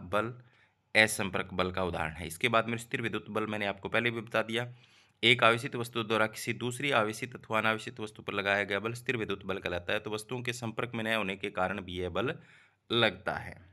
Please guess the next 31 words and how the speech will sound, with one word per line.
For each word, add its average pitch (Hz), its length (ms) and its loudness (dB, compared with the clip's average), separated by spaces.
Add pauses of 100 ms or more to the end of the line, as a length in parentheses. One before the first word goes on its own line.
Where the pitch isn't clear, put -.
(960)
तो 104 60 -2
यहाँ 90 360 0
पर 117 300 -6
आप 92 240 -2
देख 90 160 -6
सकते - 300 -12
हैं, 107 200 -10 (2250)
एक 113 240 -2
आवेशित 107 360 0
वस्तु 104 280 -6
द्वारा 95 300 0
दूसरी 120 320 -2
आवेशित 101 360 -2
वस्तु 98 260 -8
पर 95 120 -10
संपर्क 98 440 -4
न 98 160 -2
होने 98 260 -4
पर 101 160 -6
भी 95 180 -6
एक 101 200 -4
बल 98 120 -2
लगाया 92 240 0
जिसे, - 680 -8
जिसे 92 280 -4
स्थिर 110 220 -6
विद्युत 98 280 -2
बल 92 200 0
कहते 87 300 -4
हैं। 80 180 -10 (920)
अगर 120 340 6